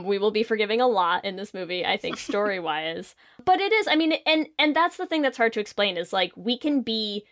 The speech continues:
Speaker 1: thrilled to see a movie with this budget and this cast telling this story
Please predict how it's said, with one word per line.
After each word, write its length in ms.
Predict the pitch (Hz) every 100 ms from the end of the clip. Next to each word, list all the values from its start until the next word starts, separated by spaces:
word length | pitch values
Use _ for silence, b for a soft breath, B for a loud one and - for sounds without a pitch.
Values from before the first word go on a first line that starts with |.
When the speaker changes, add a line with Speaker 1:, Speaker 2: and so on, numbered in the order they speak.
| b
Speaker 1:
thrilled 640 | - - 220 220 226 226
to 160 | - 220
see 180 | - 208
a 60 |
movie 320 | 190 185 190 180
with 240 | 190 196
this 160 | 185 -
budget 340 | 180 185 202 190
and 160 | 180
this 160 | 175 -
cast 500 | - 170 - - -
telling 400 | - 180 185 185
this 140 | 185
story 640 | - - 180 202 247 294